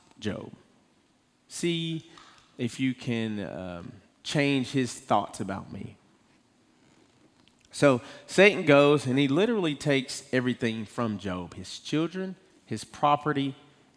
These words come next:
everything. Imagine you being put in that spot. What would you do? Um, I would like to think that we as believers would embrace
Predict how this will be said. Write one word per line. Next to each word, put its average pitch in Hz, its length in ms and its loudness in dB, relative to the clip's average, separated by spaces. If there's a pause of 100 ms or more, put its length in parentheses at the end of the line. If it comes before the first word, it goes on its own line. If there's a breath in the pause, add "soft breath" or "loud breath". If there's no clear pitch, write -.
everything. 101 520 0 (2000)
Imagine 151 520 4
you 160 180 2
being 135 280 4
put 120 200 0
in 113 60 -4
that 107 180 -2
spot. - 600 -2
What 131 220 -4
would 110 160 -8
you 180 120 0
do? 92 200 -6 (1120 soft breath)
Um, 87 400 -10 (1800)
I 120 140 6
would 127 160 0
like 110 260 2
to 110 120 -6
think 123 280 -4
that 110 200 -4
we 131 240 0
as 120 120 -4
believers 156 760 -4
would 131 300 -2 (840 soft breath)
embrace 123 800 2